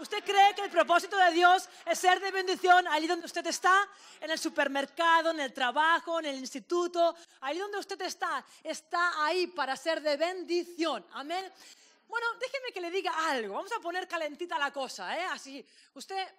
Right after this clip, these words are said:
donde está el Espíritu de Dios hay libertad, como ha dicho mi esposo. Así que si usted quiere saltar, bailar, gritar, correr, hágase lo que usted quiera, porque vamos a, a poner el ambiente así calentito, me gusta decirlo. Ah,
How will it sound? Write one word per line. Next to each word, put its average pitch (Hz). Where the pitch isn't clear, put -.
donde 370
está 453
el 480
Espíritu 339
de 311
Dios 339
hay 330
libertad, 254
como 254
ha 254
dicho 254
mi 240
esposo. 330
Así 349
que 359
si 359
usted 392
quiere 311
saltar, 220
bailar, 220
gritar, 214
correr, 240
hágase 330
lo 311
que 285
usted 269
quiera, 311
porque 392
vamos 415
a, 330
a 302
poner 320
el 339
ambiente 302
así 285
calentito, 262
me 202
gusta 233
decirlo. 190
Ah, 403